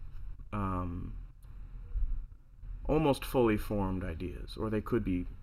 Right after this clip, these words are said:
on their own as they are, you know. So a lot of the times I'm, um, adapting something to something that's already there, which I find to be, uh,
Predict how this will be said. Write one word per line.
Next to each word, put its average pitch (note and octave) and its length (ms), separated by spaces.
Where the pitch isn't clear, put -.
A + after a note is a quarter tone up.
on G2 180
their F2+ 140
own F2+ 200
as F2 140
they F2 120
are, - 360
you - 60
know. - 140
So - 280
a A#2 40
lot G#2+ 180
of G2+ 80
the G2+ 60
times F#2+ 300
I'm, F#2 300
um, E2+ 460
adapting G2 640
something G2 420
to - 140
something - 440
that's - 180
already D#2+ 280
there, D#2+ 240
which - 160
I C3 80
find E3 360
to D3 80
be, B2+ 400
uh, F#2+ 460